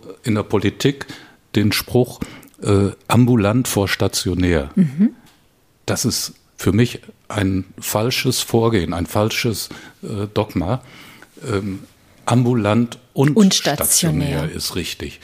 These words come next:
Speaker 2: Ja.
Speaker 1: Wir haben, äh, für beide, äh, Bereiche eine gute, einen guten Grund, mal das eine, mal das
Speaker 2: Mal das
Speaker 1: andere zu
Speaker 2: andere
Speaker 1: wählen.
Speaker 2: auszuwählen.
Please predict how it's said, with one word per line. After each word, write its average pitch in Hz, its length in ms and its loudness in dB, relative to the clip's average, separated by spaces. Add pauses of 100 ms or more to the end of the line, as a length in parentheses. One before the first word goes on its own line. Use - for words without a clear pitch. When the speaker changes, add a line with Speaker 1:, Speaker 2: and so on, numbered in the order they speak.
Speaker 2:
Ja. 180 60 -6 (340)
Speaker 1:
Wir 90 140 0
haben, 101 320 -2 (960)
äh, 113 60 0 (120)
für 92 200 2
beide, 147 640 2 (1000)
äh, 110 320 0 (480)
Bereiche 110 800 0 (160)
eine 95 480 2 (460)
gute, 139 600 0 (160)
einen 107 240 2
guten 127 260 2
Grund, 131 460 4 (580)
mal 104 280 0
das 95 200 -4
eine, 107 300 -2
mal 101 180 0
das 101 220 -4
Speaker 2:
Mal 92 140 2
das 90 120 2
Speaker 1:
andere - 100 -2
zu 175 120 2
Speaker 2:
andere 78 140 -2
Speaker 1:
wählen. - 140 -2
Speaker 2:
auszuwählen. 175 400 -10